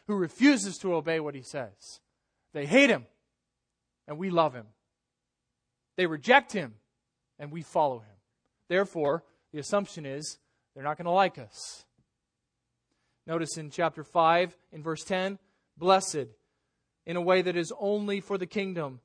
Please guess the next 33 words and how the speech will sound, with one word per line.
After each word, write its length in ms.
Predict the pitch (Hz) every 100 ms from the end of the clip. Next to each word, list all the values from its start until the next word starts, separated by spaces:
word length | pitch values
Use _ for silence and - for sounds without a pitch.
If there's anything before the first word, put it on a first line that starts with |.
| _ 139
"Joy 640 | 135 208 220 202 165 135 - _ -
are, 340 | 165 170 165 - _ -
are, 420 | 185 170 160 160 - -
joy 400 | 151 220 226 233 208
and 160 | 175
blessing 360 | 190 208 214 196
are 120 | 185
reserved 640 | 165 156 180 208 185 151 -
for 160 | - 180
those 380 | 190 202 214 208
who 100 | 180
are 80 | -
persecuted 640 | 233 220 190 220 202 185
for 100 | 185
righteousness' 560 | 180 175 170 180 143
sake, 340 | - 139 120 _ _ _ _ -
for 140 | 165
theirs 500 | 147 180 214 233 220
is 160 | 190 151
the 100 | 165
kingdom 380 | 214 208 202
of 100 | 190
heaven. 360 | 180 170 147 127 _ _ -
Blessed 320 | 226 240 214
are 100 | 180
you 200 | 170 175
when 260 | 170 156 - -
others 300 | 220 208 185
revile 560 | 190 165 190 220 214 180
you 320 | 151 135 127 _ -
and 180 | 202 180
persecute 720 | 247 240 - 180 214 175 -
you 260 | 175 135